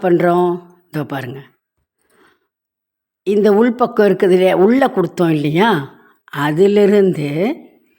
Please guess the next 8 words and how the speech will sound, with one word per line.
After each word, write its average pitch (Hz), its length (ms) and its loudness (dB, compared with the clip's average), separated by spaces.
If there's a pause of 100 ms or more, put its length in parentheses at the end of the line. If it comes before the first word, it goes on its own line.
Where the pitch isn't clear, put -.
(480)
இந்த 247 160 2 (140)
உள்ள 233 300 2
கொடுத்த 185 260 -2 (100)
வரைக்கும் 165 500 0 (2500)
கோத்து 190 280 0 (120)
கோத்து 175 340 0 (560)
போட்டு 180 360 -2
வரோம். 131 200 -10